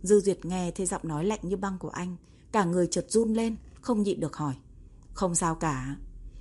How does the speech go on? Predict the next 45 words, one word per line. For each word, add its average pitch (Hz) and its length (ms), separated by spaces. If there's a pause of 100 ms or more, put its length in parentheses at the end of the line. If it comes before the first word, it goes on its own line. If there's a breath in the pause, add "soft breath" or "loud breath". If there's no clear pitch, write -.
(140)
Tịch 202 180
Thành 156 200
Nghiễn 170 200
đưa 208 140
tay 185 260
sờ 165 160
tóc 214 240
cô, 175 300 (360 loud breath)
còn 180 180
lén 170 180
lút 339 220 (400)
nhéo 190 240
vào 240 140
vành 175 220
tai 196 200
mềm 175 280
mại 156 200
của 156 140
cô. 170 340 (680 loud breath)
Dư 202 160
Duyệt 180 260
ngứa 165 220
ngáy, 214 400 (180)
hất - 220
tay 202 180
anh 175 200
ra. 170 260 (500 soft breath)
Anh 180 300
hừ 175 240
một 147 160 (140)
tiếng 165 280 (200)
rồi 170 140
nói, 143 300 (540 loud breath)
"Anh 180 160
đã 165 80
để 196 160
ông 175 200
ta 175 200
tự 180 220
mình 160 240
đi 180 220
chứng 175 200
minh 190 280
tạm 139 200
thời 143 360